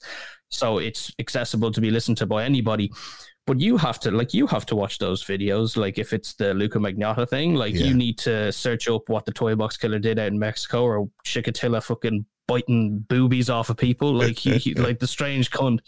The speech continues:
Speaker 2: Nipple,
Speaker 1: that he
Speaker 2: nipple
Speaker 1: was.
Speaker 2: skips.
Speaker 1: Ex-, exactly, like,
Speaker 2: Yeah.
Speaker 1: fucking, like,
Speaker 2: Prawn cocktail
Speaker 1: like,
Speaker 2: flavor.
Speaker 1: he,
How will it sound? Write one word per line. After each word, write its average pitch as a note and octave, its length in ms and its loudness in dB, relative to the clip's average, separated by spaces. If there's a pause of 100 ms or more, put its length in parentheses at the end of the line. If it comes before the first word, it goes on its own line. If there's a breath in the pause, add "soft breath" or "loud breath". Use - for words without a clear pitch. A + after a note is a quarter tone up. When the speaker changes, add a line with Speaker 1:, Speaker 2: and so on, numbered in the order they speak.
(140)
Speaker 2:
Nipple, B2+ 240 4
Speaker 1:
that B2 60 4
he A#2 60 4
Speaker 2:
nipple B2+ 260 6
Speaker 1:
was. A#2 80 6
Speaker 2:
skips. - 480 0 (560)
Speaker 1:
Ex-, D#3+ 140 2
exactly, F3 520 0
like, A2 120 4
Speaker 2:
Yeah. G2 40 2 (160)
Speaker 1:
fucking, A#2 600 2
like, G#2 420 -4 (200)
Speaker 2:
Prawn A#2 180 2
cocktail A#2+ 320 2
Speaker 1:
like, A#2+ 140 2
Speaker 2:
flavor. E2+ 160 -2
Speaker 1:
he, D3+ 160 0